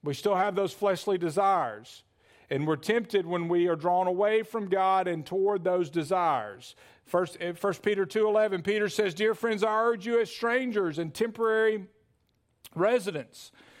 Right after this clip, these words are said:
to abstain from fleshly desires that wage war against you." And then in Ephesians four twenty-two, Paul says, "You took off your former way of life, the old self that is corrupted by deceitful desires." So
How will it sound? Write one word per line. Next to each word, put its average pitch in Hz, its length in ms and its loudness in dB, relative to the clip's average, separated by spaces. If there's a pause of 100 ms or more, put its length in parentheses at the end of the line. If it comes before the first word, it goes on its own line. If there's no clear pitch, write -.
(160)
to 185 100 0
abstain 226 560 0
from 208 220 -4
fleshly 190 420 -2
desires 139 540 -2
that 170 80 -6
wage 170 340 0
war 214 540 2
against 165 500 -6
you." 175 360 0 (800)
And 151 140 -2
then 190 100 2
in 202 100 2
Ephesians 214 540 0
four 220 240 2
twenty-two, 220 500 -2
Paul 226 280 2
says, 214 340 -2
"You 208 120 -8
took 226 260 -2
off 240 300 0
your 196 100 0
former 254 380 0
way 165 240 0
of 147 120 0
life, 147 440 -2
the 202 140 0
old 247 320 0
self 156 500 -2
that 165 120 -4
is 165 120 -6
corrupted 196 560 -2
by 165 140 0
deceitful 165 500 -6
desires." 160 520 -2
So 190 260 -2